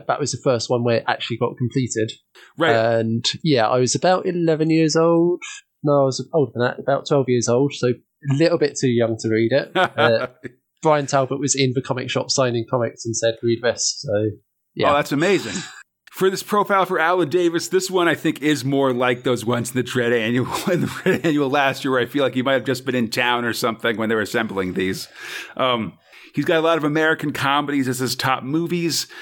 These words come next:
Speaker 2: and, uh, British stuff as T V, as, uh, T V shows. His top comics include some Silver Age X-Men stuff, as well as, as, uh, some daily comics and, uh, classic Dan Dare.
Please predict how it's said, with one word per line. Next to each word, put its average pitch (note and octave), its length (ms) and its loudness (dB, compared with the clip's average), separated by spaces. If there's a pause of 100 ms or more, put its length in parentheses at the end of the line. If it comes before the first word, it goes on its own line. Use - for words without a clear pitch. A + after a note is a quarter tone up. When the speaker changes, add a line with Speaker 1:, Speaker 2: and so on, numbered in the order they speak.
(160)
Speaker 2:
and, A#2 160 -2
uh, A2+ 60 -2
British C3+ 320 0
stuff C3+ 180 -2
as G#2+ 120 -8
T C3 180 0
V, C#3+ 220 -2
as, B2+ 200 -2
uh, A2+ 60 0
T - 160 -4
V E3+ 140 0
shows. F#3 480 0 (240)
His B2+ 140 -2
top C#3 240 0
comics C#3+ 440 0
include B2+ 320 0
some B2 100 -2
Silver C3+ 540 0
Age C3 260 0
X-Men C3 500 -2
stuff, A#2+ 520 -2 (300)
as B2+ 220 -4
well B2+ 200 2
as, A#2+ 200 0 (200)
as, A#2 280 0
uh, A2 120 2
some A2+ 240 -2
daily C3+ 400 0
comics B2+ 640 -2
and, A2+ 320 0
uh, A2 200 0
classic G#2 420 -6
Dan F#2 220 -4
Dare. E2+ 360 -4